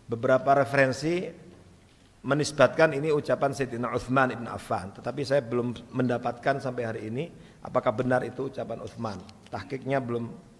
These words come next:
belum sampai ke sana, tetapi beberapa referensi itu tetap isinya betul, bagus.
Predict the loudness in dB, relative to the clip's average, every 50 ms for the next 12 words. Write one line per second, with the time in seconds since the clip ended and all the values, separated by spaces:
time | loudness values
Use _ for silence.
0 | -20 -20 -20 -20 -20 -20 -20 -20 -16 -8 -8 -6 -6 -4 -6 -6 -6 -6 -8 -8
1 | -4 0 0 0 0 0 -4 -6 -6 -8 -6 -4 -4 -4 -6 -6 -10 -18 -20 -20
2 | -20 -12 -12 -10 -6 -2 0 0 0 0 0 0 2 2 0 0 0 0 0 0
3 | -2 -6 -8 -8 -8 -8 -8 -8 -8 -10 -14 -20 -20 -20 -20 -20 _ -4 -2 0
4 | 0 -2 -2 -6 -16 -8 -2 -2 -2 2 2 2 2 4 4 2 2 2 -4 -6
5 | -4 -4 -2 -2 -4 -4 -4 -6 -4 -6 -10 -12 -12 -18